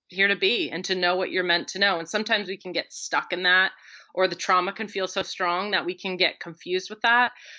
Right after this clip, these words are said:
But if you can raise your brain state and really,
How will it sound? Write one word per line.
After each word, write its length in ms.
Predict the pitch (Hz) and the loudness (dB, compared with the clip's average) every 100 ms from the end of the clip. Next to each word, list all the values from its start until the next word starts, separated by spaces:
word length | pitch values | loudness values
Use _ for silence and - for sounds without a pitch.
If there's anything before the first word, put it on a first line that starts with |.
| - _ | -20 _
But 180 | 220 196 - | 2 2 0
if 140 | 214 | -8
you 80 | 196 | -10
can 180 | 202 208 | -6 2
raise 220 | 202 247 | 2 2
your 80 | 269 | 0
brain 260 | 247 220 214 | 2 2 2
state 440 | - 226 320 - - | -2 0 0 -2 -2
and 300 | 208 196 - _ | -2 0 -6 _
really, 520 | 190 226 247 247 - | -6 -2 0 -2 -6